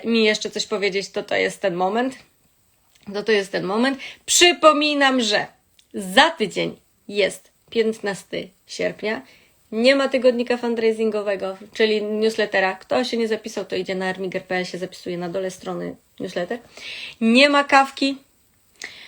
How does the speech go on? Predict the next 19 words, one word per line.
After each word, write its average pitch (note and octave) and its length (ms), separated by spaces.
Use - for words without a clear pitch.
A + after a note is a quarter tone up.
E, A#3+ 180
potem C#4 460
nie C4+ 120
ma C#4 180
ze C4+ 140
mną C4+ 220
kawki, C4 360
nie C4+ 120
ma C4+ 160
ze C4 140
mną C4 240
kawki, C4 400
aż B3+ 220
we A#3 300
wrześniu A3+ 420
będzie A3 280
ze A#3+ 120
mną B3 200
kawka. C#4 320